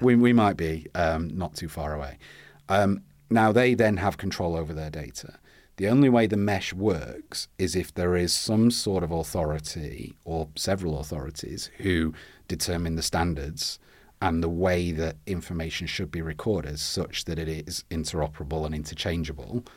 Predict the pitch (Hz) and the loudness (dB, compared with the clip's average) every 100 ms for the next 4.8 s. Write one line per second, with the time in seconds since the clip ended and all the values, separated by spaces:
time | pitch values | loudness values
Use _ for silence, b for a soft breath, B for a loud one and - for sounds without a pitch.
0 | B B B - - 78 78 80 87 78 | B B B -10 -8 -6 -6 -8 -8 -10
1 | - 71 76 76 62 - - - 90 85 | -10 -10 -10 -10 -10 -14 -10 -4 2 2
2 | 87 - _ _ _ _ - - 98 101 | 2 -4 _ _ _ _ -16 -6 2 4
3 | - B B B B 107 113 120 107 90 | 2 B B B B 4 6 6 6 4
4 | 87 82 80 - - 82 78 78 | 2 2 2 -2 -6 0 0 0